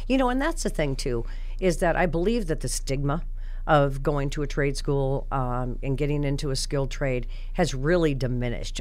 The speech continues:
And I give a lot of credit to people like Mike Rowe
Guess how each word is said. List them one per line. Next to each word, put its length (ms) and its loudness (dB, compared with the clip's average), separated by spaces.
And 160 4
I 200 0
give 220 2
a 20 2
lot 240 4
of 80 0
credit 320 2
to 80 -4
people 320 0
like 280 -2
Mike 320 2
Rowe 380 2